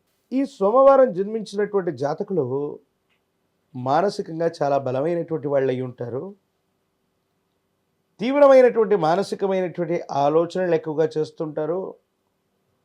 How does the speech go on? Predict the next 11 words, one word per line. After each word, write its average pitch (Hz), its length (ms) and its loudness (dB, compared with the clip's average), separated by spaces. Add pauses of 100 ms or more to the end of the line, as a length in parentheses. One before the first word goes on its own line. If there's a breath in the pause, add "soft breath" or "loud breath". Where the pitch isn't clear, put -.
(1400)
మనస్తత్వ 247 680 6
శాస్త్రానికి 196 680 2
సంబంధించినటువంటి 185 1040 -2
వ్యక్తులు 147 380 -4
అయి 180 140 -2
ఉంటారు. 170 600 -2 (1400)
మనసు 214 420 2
నిశ్చలంగా 214 840 2
కలిగి 170 880 -4 (880)
స్పష్టమైనటువంటి 170 1300 -4
పదాలని, 170 800 0